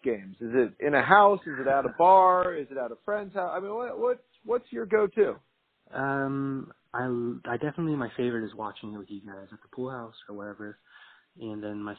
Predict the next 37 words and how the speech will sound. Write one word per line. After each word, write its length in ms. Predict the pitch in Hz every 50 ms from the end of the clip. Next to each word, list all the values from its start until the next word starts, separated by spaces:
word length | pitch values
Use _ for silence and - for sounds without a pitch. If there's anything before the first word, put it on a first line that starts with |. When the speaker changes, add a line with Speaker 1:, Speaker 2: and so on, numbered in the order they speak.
| -
Speaker 2:
second 420 | - 127 - - 123 117 113 113 -
is 140 | - 113 107 -
just 140 | - 110 - - -
watching 360 | 113 107 104 - - 110 104
it 200 | 101 101 104 98 _
on 100 | 101 101
my 140 | 101 101 101 95 _ -
T 140 | - 113 110
V, 320 | 104 107 107 107 104 104 104 - _ _ -
and 120 | 117 110
I 60 | 98
have 120 | 101 98 95
my 120 | 98 95
iPad 440 | - 107 117 120 - - 117 104 110
up, 180 | 110 104 104 -
and 80 | 101 98
I 40 | 92
have 100 | 98 98
my 80 | 104 _ _ -
phone 240 | 123 117 117 110
up, 200 | 107 107 107 - -
and 80 | 101 98
I 60 | 95 _ 101
have, 120 | 101 101 98 98 _ _ _ _ _ _ _ _ _ _
you 100 | - 113
know, 140 | 107 101 101
all 160 | 101 107 110
my 140 | 110 104 101 _
fantasy 680 | - 113 110 107 107 - - 110 107 104 104 101 98 -
and 120 | 104 101
games 260 | - 107 104 104 101 - _ _
playing, 360 | 117 110 107 - 107 110 110 113
and 200 | 113 - - 110 _ _ - - _ _ _ _ _ -
Speaker 1:
Oh, 180 | 123 120 110 101
Speaker 2:
I 20 |
can 160 | 95 104 110
Speaker 1:
man. 200 | 113 110 98 92